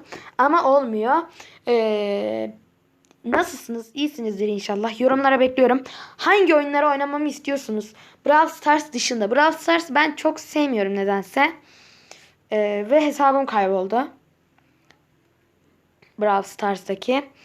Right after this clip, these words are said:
E, pubg'de ekip arıyorum. Adım Yusuf Bey. Arkadaşlık isteklerinizi bekliyorum. E, Clash of Clans'te, e, benim, e, şeyime bakmak istiyorsanız, benim profilime bakmak istiyorsanız, e, Fethi bin dört yüz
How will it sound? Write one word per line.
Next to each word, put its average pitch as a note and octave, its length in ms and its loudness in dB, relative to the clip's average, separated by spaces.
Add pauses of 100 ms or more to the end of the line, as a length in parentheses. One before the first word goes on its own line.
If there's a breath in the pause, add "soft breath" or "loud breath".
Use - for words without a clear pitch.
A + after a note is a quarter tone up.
(380 loud breath)
E, G#3+ 360 -2
pubg'de D#4+ 520 0
ekip D#4 460 0
arıyorum. A#3+ 460 0
Adım A#3+ 280 0
Yusuf C#4 400 -4
Bey. C#4 60 4
Arkadaşlık A#3 580 -2
isteklerinizi G3+ 640 -6
bekliyorum. A#3+ 560 0 (840 soft breath)
E, G#3+ 140 -4
Clash D#4+ 240 2
of E4+ 140 -4
Clans'te, D#4+ 600 0 (260 loud breath)
e, A3+ 300 0
benim, E4+ 380 0
e, G#3 1040 0
şeyime C4+ 380 -2
bakmak C4 280 0
istiyorsanız, A3 480 -6
benim B3+ 180 -4
profilime B3+ 520 -4
bakmak G#3+ 440 -4
istiyorsanız, C4+ 760 -4 (920 soft breath)
e, G3+ 380 -6 (140)
Fethi E4+ 360 0
bin C4 180 -2
dört C#4 200 4
yüz D4+ 120 -2